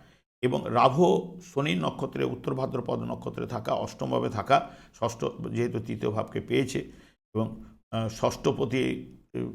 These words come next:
বা সপ্তম পতির নক্ষত্রে যেহেতু বসে থাকা, এইগুলো যারা রাহুর দশা, অন্তর্দশা, প্রত্যন্ত দশা বা, আহ, শনির দশা, অন্তর্দশা, প্রত্যন্ত দশা, তারা যদি এই মুহূর্তে বাড়ি করতে যায়, তাদের ক্ষেত্রে কিন্তু,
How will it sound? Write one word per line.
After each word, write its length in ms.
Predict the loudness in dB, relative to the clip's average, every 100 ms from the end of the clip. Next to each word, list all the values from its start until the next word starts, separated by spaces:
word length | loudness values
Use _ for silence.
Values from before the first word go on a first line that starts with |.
| -6
বা 220 | 0 0
সপ্তম 380 | 0 -4 -2 -4
পতির 400 | -4 -2 -4 -4 -12 -20 _ -6
নক্ষত্রে 440 | -4 -2 0 -2
যেহেতু 280 | 0 0 0
বসে 240 | -2 2 2
থাকা, 260 | 2 -4 -12 -18 -20 _
এইগুলো 540 | 6 10 12 12 10 -6 6
যারা 500 | 10 10 10 4 -12 -14
রাহুর 360 | 4 4 6 6
দশা, 240 | 4 6
অন্তর্দশা, 500 | 4 4 -2 -2 -2
প্রত্যন্ত 520 | -2 -2 -2 0 2 2
দশা 240 | 4 2
বা, 380 | 8 6 6 -2 -18 -20 0
আহ, 880 | 4 4 4 4 4 2 2 0 -4
শনির 380 | 0 2 4
দশা, 220 | 4 4 4
অন্তর্দশা, 380 | 2 -2 -6
প্রত্যন্ত 300 | -6 -4 -2
দশা, 120 | -2 2
তারা 180 | 2 4
যদি 300 | 2 -2 -2
এই 140 | 2 4
মুহূর্তে 260 | 2 0
বাড়ি 220 | 0 0
করতে 280 | 0 -4 -4
যায়, 160 | -4 -2
তাদের 280 | -2 -2 -6
ক্ষেত্রে 300 | -8 -8 -4
কিন্তু, 400 | -2 2 2